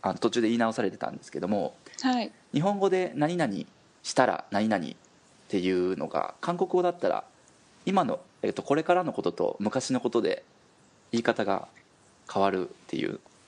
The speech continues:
Speaker 2: そうですね。
Speaker 1: 部分ですよね。
Speaker 2: そうなん、い-、いつも間違える
Speaker 1: そうですよね。
Speaker 2: 部分なんです。
Speaker 1: 日本語だったら多分どっちも、
Speaker 2: はい。
Speaker 1: 例えば、ここを右に曲がったら、なんか、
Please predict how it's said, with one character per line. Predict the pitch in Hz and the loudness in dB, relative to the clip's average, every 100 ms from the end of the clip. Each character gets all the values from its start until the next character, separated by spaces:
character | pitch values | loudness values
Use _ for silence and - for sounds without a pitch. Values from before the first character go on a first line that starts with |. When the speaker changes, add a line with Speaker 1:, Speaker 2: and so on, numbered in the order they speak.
| - | -12
Speaker 2:
そ | - 277 247 226 208 190 | 0 2 2 -2 -4 -2
う | 185 | -2
で | 190 | -2
す | 202 | -2
ね。 | 208 214 - | -4 -4 -2
Speaker 1:
部 | 110 | -2
分 | 87 | -2
で | |
す | - | 2
よ | 262 | 2
ね。 | 233 | 2
Speaker 2:
そ | |
う | 190 | 0
な | 143 | -2
ん、 | |
い-、 | 247 - | -4 2
い | 254 | 2
つ | - | 4
も | 269 220 175 - | 4 4 0 0
間 | 220 226 214 196 | 0 2 4 4
違 | 190 | 2
え | |
る | 180 175 170 - - _ - | 0 -2 -4 -6 -16 _ -14
Speaker 1:
そ | - | -2
う | 123 | 2
で | |
す | 185 | 2
よ | |
ね。 | 170 | 0
Speaker 2:
部 | |
分 | 175 170 | 0 2
な | 160 | 0
ん | - | -2
で | - | -6
す。 | - - | -10 -2
Speaker 1:
日 | 131 | 2
本 | 220 | 4
語 | |
だ | 240 | 4
っ | - | 4
た | 120 | 4
ら | |
多 | 101 | 4
分 | 95 | 2
ど | 90 | 0
っ | 92 | 0
ち | 104 | 2
も、 | 101 98 | 2 2
Speaker 2:
は | 107 | 2
い。 | |
Speaker 1:
例 | 139 | 4
え | |
ば、 | 110 92 - - - - | 4 2 -2 -12 -20 -4
こ | - | -2
こ | 101 120 117 120 | 2 4 4 2
を | |
右 | 107 101 110 | 0 0 0
に | 110 | 2
曲 | 104 | 2
が | 98 117 | 2 0
っ | - | 0
た | 95 | 2
ら、 | 107 113 113 - - - - - - - - - | 4 2 -2 -8 -20 -20 -20 -20 -20 -20 -20 -8
な | 92 | -4
ん | 87 | -2
か、 | - 85 | -2 -2